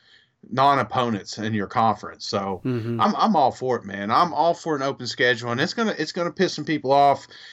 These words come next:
Speaker 1: you know, with some of these games like the third Saturday in October. But I, I think it is fair for the players to play other conferences, go to homes and home and homes, you know, even if it does i-, involve increasing the,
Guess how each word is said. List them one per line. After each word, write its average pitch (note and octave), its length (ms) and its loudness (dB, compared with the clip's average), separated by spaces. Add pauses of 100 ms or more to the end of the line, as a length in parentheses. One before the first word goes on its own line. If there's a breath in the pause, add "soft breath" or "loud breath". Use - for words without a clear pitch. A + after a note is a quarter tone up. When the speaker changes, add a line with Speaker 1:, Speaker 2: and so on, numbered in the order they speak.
(140 loud breath)
Speaker 1:
you C3+ 160 4
know, B2+ 200 4
with A#2 160 4
some B2+ 200 2
of A#2+ 60 0
these B2 200 2
games B2 420 2
like G#2 160 -6
the - 60 -20
third G#2+ 220 0
Saturday A2+ 380 2
in A2 80 2
October. G#2+ 480 2
But D#3 560 2 (760)
I, C3 300 0
I C3+ 60 -6
think D#3+ 380 -8
it C3 100 -10
is D3 380 -4
fair C#3 400 -4
for D3+ 420 -6
the C#3 100 -4
players A#2+ 580 0
to A2+ 140 -4
play C#3 440 2
other B2 220 0
conferences, A2 600 -2 (380 loud breath)
go D3+ 200 4
to E3+ 80 4
homes B2 480 -2
and B2 200 -6
home C3 260 0
and A2+ 80 -2
homes, A2 460 2
you A2+ 120 0
know, A2 180 2
even F3+ 240 4
if D#3+ 140 0
it B2+ 100 -2
does C3+ 400 2 (180)
i-, B2 200 -2
involve A#2+ 500 4
increasing A#2 680 0
the, G#2 200 0